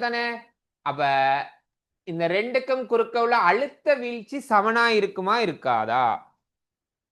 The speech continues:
ரெண்டுக்கும் குறுக்க வீழ்ச்சி அடைய போற அழுத்தம் சமனா இருக்குமா இருக்காதா?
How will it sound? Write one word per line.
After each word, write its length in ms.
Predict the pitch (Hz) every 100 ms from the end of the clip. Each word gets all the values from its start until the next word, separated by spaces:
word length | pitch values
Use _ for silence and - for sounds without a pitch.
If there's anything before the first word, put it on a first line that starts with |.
| _ _ _ _ _ _ _ _ _ -
ரெண்டுக்கும் 480 | 139 151 160 160 143
குறுக்க 260 | 151 151 160 151 139
வீழ்ச்சி 300 | 135 165 170 180
அடைய 180 | 160 156 151
போற 140 | 151 139
அழுத்தம் 500 | 131 165 - - 381 269 -
சமனா 340 | 156 170 175 160
இருக்குமா 340 | 143 143 151 240
இருக்காதா? 420 | 175 110 85 64